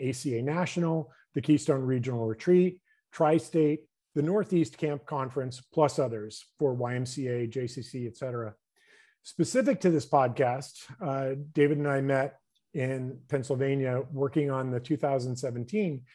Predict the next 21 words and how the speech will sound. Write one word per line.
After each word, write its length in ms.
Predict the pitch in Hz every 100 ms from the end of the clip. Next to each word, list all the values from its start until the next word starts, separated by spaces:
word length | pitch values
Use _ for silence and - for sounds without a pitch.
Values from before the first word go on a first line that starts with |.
| _ _
Keystone 440 | - 147 - 143 131
Regional 360 | 127 123 127
Retreat, 400 | 120 113 127 131 - _ _
where 140 | 147
he 120 | 143
gave 220 | 147 165 151
the 80 |
presentation, 880 | 156 151 139 143 131 139 123 139 127 127 _ _
Reclaiming 580 | 143 127 165 185 233 233
Supervision, 840 | 202 226 202 202 175 131 135 135 123 _ _
Hold 300 | - 190 214
On, 480 | 170 147 143 143 123 -
Who 140 | 165
Lost 420 | 147 127 123 -
It? 120 | 101 90 _ _ _ _ _ _ _ _ -
You 80 | 143
can 120 | 190
also 380 | 185 240 - 269
read, 540 | 226 196 196 165 160
uh, 420 | 175 156 147 143 147
David's 720 | 147 165 160 147 123 -